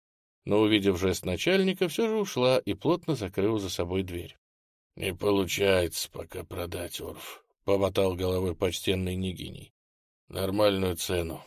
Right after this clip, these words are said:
никто не дает». «Так давай я у тебя куплю», — предложил чиновник. На его мясистом лице промелькнула самодовольная улыбка, которую он тут же поспешил спрятать, показав озабоченность. «Помогу уж, раз получается, я тебя втянул в неприятности».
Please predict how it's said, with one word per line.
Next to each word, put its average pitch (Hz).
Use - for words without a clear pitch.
никто 87
не 92
дает». -
«Так 110
давай 185
я 302
у 302
тебя 240
куплю», — -
предложил 117
чиновник. 90
На 107
его 208
мясистом 156
лице 98
промелькнула 120
самодовольная 117
улыбка, 117
которую 214
он 214
тут 151
же 151
поспешил 139
спрятать, 127
показав 95
озабоченность. 98
«Помогу 110
уж, 135
раз 127
получается, 98
я 120
тебя -
втянул 101
в 87
неприятности». 95